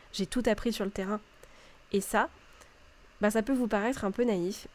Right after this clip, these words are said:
mais c'est vrai, ça n'a pas de prix. C'est inestimable. Aujourd'hui, Magic Mirror va avoir cinq ans. Elle fait partie de moi. Elle a participé à construire la personne que je suis aujourd'hui.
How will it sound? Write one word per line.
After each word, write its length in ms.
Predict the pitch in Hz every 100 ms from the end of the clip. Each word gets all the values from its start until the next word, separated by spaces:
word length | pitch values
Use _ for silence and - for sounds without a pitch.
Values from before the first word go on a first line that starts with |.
| - - -
mais 120 | 190 190
c'est 160 | 208
vrai, 180 | 185 185
ça 100 | 220
n'a 120 | 156
pas 120 | 170
de 60 | 180
prix. 220 | - - 202 - - -
C'est 240 | - 185 -
inestimable. 800 | 208 214 202 - 202 175 156 220 - - - - - - -
Aujourd'hui, 360 | 214 214 226
Magic 280 | 277 220 202
Mirror 280 | 208 196 226
va 120 | 220
avoir 240 | 190 185 -
cinq 280 | 226 208
ans. 120 | 190 240 - -
Elle 100 | 196
fait 120 | 196
partie 300 | 202 202 -
de 60 | 190
moi. 180 | 190 - - -
Elle 120 | 208
a 60 | 196
participé 520 | 214 214 226 233 226
à 80 | 233
construire 440 | 214 226 220 247
la 120 | 233 180
personne 360 | 190 - 233
que 120 | 214
je 80 | 196
suis 160 | - 233
aujourd'hui. 420 | 214 196 170 180